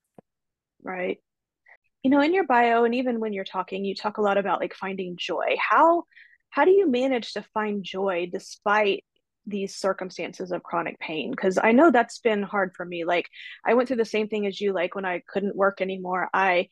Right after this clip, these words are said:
actually did go through a depression. I was, I was grieving, but I was also in a really deep depression, trying to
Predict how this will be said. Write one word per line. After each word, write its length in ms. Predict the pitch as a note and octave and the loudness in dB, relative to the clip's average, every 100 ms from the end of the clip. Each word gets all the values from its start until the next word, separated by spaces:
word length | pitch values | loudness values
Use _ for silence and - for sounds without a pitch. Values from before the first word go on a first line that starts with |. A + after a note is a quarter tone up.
| - | -4
actually 300 | - G#3+ G3 | -2 0 -2
did 240 | F#3 G#3 G3 | 0 0 0
go 140 | F#3 | -4
through 200 | F3+ F#3 | -6 -6
a 40 | F3+ | -8
depression. 480 | - - F3+ F3+ | -10 -10 -10 -6
I 80 | F#3 | -4
was, 320 | F3+ F3 - - - _ | -2 -4 -8 -20 -20 _
I 80 | - | 2
was 180 | G3+ F#3+ | 2 2
grieving, 720 | F3 G3+ A3+ C4 G#3 G3+ G3 | -4 -2 2 2 2 0 0
but 140 | G3 | 0
I 120 | G3 G3 | 2 0
was 140 | F#3 | -2
also 340 | - F3 - | -4 -6 -6
in 80 | F3+ | -6
a 60 | F3+ | -4
really 260 | F3 E3 | -6 -6
deep 240 | F3+ F3+ - | -6 -8 -10
depression, 560 | - E3+ F#3+ D#3 D#3 - - - _ - | -6 -4 -2 -4 -6 -8 -20 -20 _ -4
trying 200 | F#3+ F#3+ | 0 2
to 120 | G3 | 0